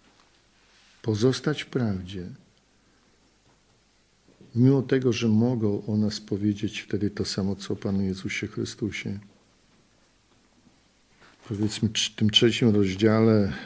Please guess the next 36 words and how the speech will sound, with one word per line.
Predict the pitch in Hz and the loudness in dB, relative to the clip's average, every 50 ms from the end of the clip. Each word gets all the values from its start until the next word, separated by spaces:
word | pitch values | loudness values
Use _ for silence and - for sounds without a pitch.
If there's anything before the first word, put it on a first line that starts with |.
| - | -4
od | 113 104 | -4 -2
dwudziestego | 98 107 110 104 - - 113 104 110 110 | 0 2 2 2 2 2 2 4 4 4
wiersza. | 101 107 104 101 101 - - - 117 101 104 | 6 6 6 6 4 2 -2 -2 -2 -2 0
„I | 107 107 107 | -2 -2 -2
poszedł | - - 156 - - 170 147 139 | 0 0 2 2 4 2 2 6
do | - 135 | 6 6
domu | 113 107 120 127 143 156 156 170 160 | 6 6 6 4 4 2 0 2 2
i | 139 | 2
znowu | 107 101 104 120 135 156 170 139 | 2 4 4 4 4 4 2 0
zgromadził | 110 107 110 120 117 113 113 117 113 107 110 101 | 2 6 6 8 8 8 6 6 4 4 4 2
się | - - 107 98 | 2 2 2 4
lud | 98 107 113 110 - - | 4 4 4 4 2 -2
tak, | - 107 92 - - 107 | 0 0 0 0 0 0
iż | - - - | 2 2 4
nie | 113 110 110 | 6 6 8
mogli | 113 117 110 107 107 113 | 8 8 6 6 4 4
nawet | 107 104 101 104 101 - | 4 4 4 2 2 0
spożyć | - - - 110 101 101 104 98 - - | -2 -2 0 2 2 2 0 -2 -4 -4
chleba. | - 107 104 95 87 95 98 - - - - - - - - - - _ _ _ - | -2 0 0 0 0 -2 -6 -6 -10 -16 -18 -18 -18 -18 -20 -20 -20 _ _ _ -2
A | - 110 | -2 0
krewni, | 107 - 127 127 151 165 160 165 147 139 127 | 2 6 10 10 10 10 8 8 8 8 8
gdy | 117 107 123 123 - | 8 8 6 6 6
o | 135 131 | 4 2
tym | - - 139 135 | 4 4 4 6
usłyszeli | 131 113 - - - 117 107 - - 135 143 139 127 113 | 4 4 2 2 2 2 2 2 2 2 2 2 2 2
i | 104 | 0
przyszli, | 104 - - - - 120 127 131 - - - - - 123 - | 0 -2 -2 0 2 4 4 2 2 -2 -2 -2 -2 -2 -2
aby | 139 107 107 113 104 | 0 0 2 2 4
go | 107 117 | 4 4
pochwycić, | 107 - 113 104 - - - 117 110 107 110 - 123 - - - | 4 4 2 -2 0 2 4 4 4 4 2 -4 -6 -4 0 2
mówili | 113 107 104 113 123 139 139 113 | 2 2 2 0 0 0 0 0
bowiem, | 101 113 107 104 107 135 127 123 | 2 2 2 2 2 0 -2 -2
że | 107 - 123 117 | -2 -4 -4 -4
odszedł | 107 98 95 - - - - 107 - - - 123 | -4 -6 -6 -4 -4 -2 -2 -4 -4 -2 -2 -2
od | 117 117 | -2 -2
zmysłów”. | 123 143 165 156 131 - - - - 85 82 82 - - | -4 -4 -2 -2 -2 -4 -6 -8 -8 -10 -10 -10 -16 -20